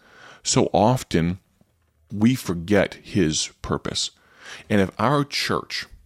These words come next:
was truly focused, if we kept the main thing, the main thing, reaching the lost, baptizing them, discipling them, teaching them to observe all things whatsoever commanded you, et cetera, et cetera, if our goal was to see people saved and added to the kingdom,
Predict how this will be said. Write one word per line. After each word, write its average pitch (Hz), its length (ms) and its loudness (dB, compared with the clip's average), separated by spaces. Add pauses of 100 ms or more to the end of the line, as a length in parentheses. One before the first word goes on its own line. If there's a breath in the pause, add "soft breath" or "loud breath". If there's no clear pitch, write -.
(340)
was 95 260 2
truly 123 480 2
focused, 90 600 0
if - 140 -6
we 113 100 4
kept - 320 -4
the 85 80 0
main 87 480 4
thing, 92 260 2
the 78 80 0
main 80 280 2
thing, 65 360 -6
reaching 117 440 0
the 120 80 2
lost, - 560 -4 (500)
baptizing 98 680 2
them, 92 140 4
discipling 90 640 2
them, 87 160 2
teaching 95 340 -2
them 90 140 0
to 92 80 -2
observe 85 260 0
all 85 160 4
things 87 260 -2
whatsoever 85 380 0
commanded 82 380 0
you, 78 100 2
et 76 100 -2
cetera, 67 240 0
et - 100 -8
cetera, 92 300 2 (400 loud breath)
if 98 100 -4
our 143 120 6
goal 107 240 4
was 90 120 2
to 78 60 -6
see - 200 0
people 80 260 -6
saved 98 420 4
and 90 200 -2
added 90 280 2
to - 80 -6
the - 80 -8
kingdom, 95 400 2